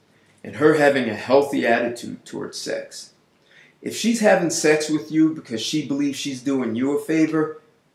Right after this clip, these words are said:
sh-, clearly not in this top two percent. I mean, sex is mutual. You know, it's two, it's a man and woman,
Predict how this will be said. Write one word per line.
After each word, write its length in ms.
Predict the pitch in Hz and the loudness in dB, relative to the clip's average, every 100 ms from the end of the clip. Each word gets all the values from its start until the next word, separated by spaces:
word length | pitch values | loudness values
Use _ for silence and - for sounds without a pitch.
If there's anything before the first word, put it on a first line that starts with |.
| _ | _
sh-, 360 | - - - - | -12 -10 -8 -10
clearly 560 | - 160 165 170 147 135 | -2 6 8 8 4 2
not 280 | 127 117 | 2 0
in 60 | 110 | -2
this 200 | 107 - | -8 -6
top 300 | 117 107 - | -4 -4 -4
two 140 | 127 | -8
percent. 440 | - 104 - 110 - _ _ _ _ _ _ _ _ _ _ _ | -8 -12 -12 -14 -16 _ _ _ _ _ _ _ _ _ _ _
I 40 | 147 | -6
mean, 240 | 156 - | -6 -8
sex 460 | - 202 196 - 170 | -2 2 2 2 0
is 220 | 131 113 | 0 0
mutual. 560 | 139 151 - - - _ _ _ _ _ _ _ _ _ _ _ _ | 0 -2 -4 -12 -14 _ _ _ _ _ _ _ _ _ _ _ _
You 100 | - | -6
know, 280 | 127 110 - - | -4 -4 -6 -6
it's 320 | 127 - - | -6 -8 -10
two, 400 | - 208 185 - _ - - - _ _ _ | -2 0 -2 -6 _ -14 -14 -16 _ _ _
it's 80 | - | -8
a 40 | 147 | -2
man 260 | 151 165 | 0 2
and 140 | 156 165 | 2 2
woman, 320 | 170 98 | 0 -4